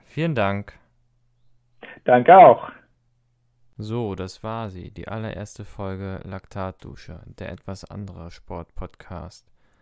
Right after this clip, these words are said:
Speaker 1: Ich hoffe, die Folge hat euch gefallen, trotz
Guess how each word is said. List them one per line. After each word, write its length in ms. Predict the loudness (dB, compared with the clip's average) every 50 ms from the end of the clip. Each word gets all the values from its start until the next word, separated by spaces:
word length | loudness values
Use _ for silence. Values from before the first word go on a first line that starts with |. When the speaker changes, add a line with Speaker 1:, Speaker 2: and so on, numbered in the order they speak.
| _ _ _ _ _ _ -20
Speaker 1:
Ich 120 | -12 -10
hoffe, 180 | -10 -8 -8 -10
die 120 | -12 -12
Folge 320 | -12 -10 -8 -8 -8 -8 -10
hat 140 | -12 -14 -16
euch 140 | -18 -16 -16
gefallen, 580 | -18 -18 -14 -12 -10 -10 -10 -10 -10 -12 -14 -18 _ -20 -20 -20 -20 -20 -20 -20 -20 -20 -20 -20 -14
trotz 580 | -10 -8 -6 -6 -6 -6 -8 -16 -18 -20 -20